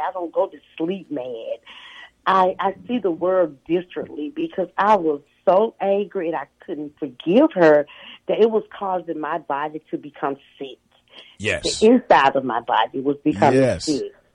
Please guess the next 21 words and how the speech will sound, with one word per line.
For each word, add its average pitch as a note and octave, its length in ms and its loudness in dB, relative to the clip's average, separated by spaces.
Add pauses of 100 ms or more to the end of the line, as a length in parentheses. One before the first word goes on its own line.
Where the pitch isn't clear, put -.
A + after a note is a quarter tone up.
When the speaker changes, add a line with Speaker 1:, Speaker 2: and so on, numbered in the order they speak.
(180)
Speaker 2:
Yes. A2 520 -4 (720)
Speaker 1:
Now F#3+ 280 4
that B3 120 2
I've A#3 220 -2
forgiven G#3 500 -8
her, F3 360 -4 (640)
I G#3+ 80 -4
mean, G#3 240 -6
it A3+ 60 -10
was A3 160 -12
like E3+ 220 -6
the E3+ 60 -20
doctor G#3 340 -2
was E3 160 -8
saying G#3 100 -8
I F#3 140 -8
had D#3 140 -4
high C#3+ 280 -8
blood A3 260 -4 (140)
pressure, D#3 320 -8
diabetes. E3 1300 -6